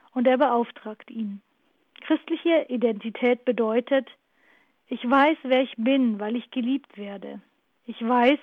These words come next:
wer ich bin, weil ich weiß, wessen ich bin,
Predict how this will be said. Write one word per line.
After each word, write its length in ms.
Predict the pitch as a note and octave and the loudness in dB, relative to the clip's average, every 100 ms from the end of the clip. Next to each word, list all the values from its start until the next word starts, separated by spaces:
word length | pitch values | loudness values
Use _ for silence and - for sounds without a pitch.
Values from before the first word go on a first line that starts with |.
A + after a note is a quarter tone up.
| - | -4
wer 140 | A#3 | -2
ich 160 | A#3 - | -2 -4
bin, 400 | - B3 C4 D4+ - _ - - _ | -2 0 0 -2 -8 _ -20 -20 _
weil 140 | A#3+ B3 | -2 -2
ich 180 | A3+ | -2
weiß, 300 | A3+ A3+ B3 C4+ - _ _ | -2 2 0 0 -10 _ _
wessen 420 | A3+ C4+ D4 C#4+ | 2 2 2 -2
ich 180 | G#3+ A3 - | -6 -8 -12
bin, 360 | G#3 G3 G#3 | -10 -10 -14